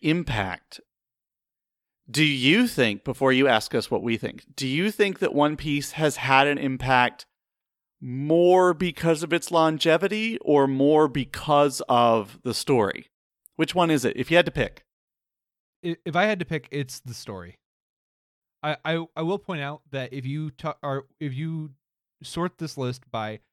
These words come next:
Speaker 2: average sales per volume, right? So this is average, you know, One Piece now has a hundred volumes. Uh, Slam Dunk is number five with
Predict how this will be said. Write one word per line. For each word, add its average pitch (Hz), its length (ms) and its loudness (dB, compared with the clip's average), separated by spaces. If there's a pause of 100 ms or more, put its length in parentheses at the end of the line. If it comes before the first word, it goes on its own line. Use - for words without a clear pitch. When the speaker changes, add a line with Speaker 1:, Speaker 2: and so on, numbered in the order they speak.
(300)
Speaker 2:
average 156 480 -4
sales 139 300 -6
per 139 260 -6
volume, 104 520 -8 (380)
right? 101 280 -16
So - 100 -16
this 120 100 -14
is 117 120 -14
average, 127 560 -8 (840)
you 143 80 -12
know, 120 220 -10 (420)
One 151 160 -8
Piece 165 280 -10
now 147 160 -6
has 135 180 -6
a 131 80 -8
hundred 131 400 -6
volumes. - 640 -12 (3500)
Uh, 120 240 -10 (140)
Slam 202 380 -10
Dunk 170 360 -8 (260)
is 160 380 -8 (120)
number 131 360 -10
five 107 520 -14 (1300)
with 127 120 -10